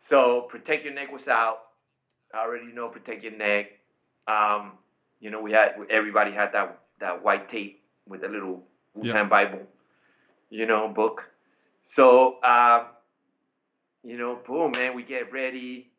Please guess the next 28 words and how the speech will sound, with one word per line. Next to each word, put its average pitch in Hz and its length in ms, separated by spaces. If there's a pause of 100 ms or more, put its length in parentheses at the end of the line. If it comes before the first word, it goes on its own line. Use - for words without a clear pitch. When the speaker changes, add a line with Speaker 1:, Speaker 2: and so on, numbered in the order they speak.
(220)
Speaker 1:
I 110 120
was 110 120
actually 127 340
with 123 140
a 117 40
couple 120 340
of 120 60
my 120 140
guys, 117 500
Richard 113 320
Bravo, 120 460 (100)
K-, 123 180
D 139 140
J 139 160
Camilo 127 680
was 131 220
with 131 120
us. 127 280 (760)
Um, 113 680
there 160 100
was 165 100
a 151 80 (100)
few, 147 500
there 151 120
was 143 140
a 139 60
few 131 260
people 104 520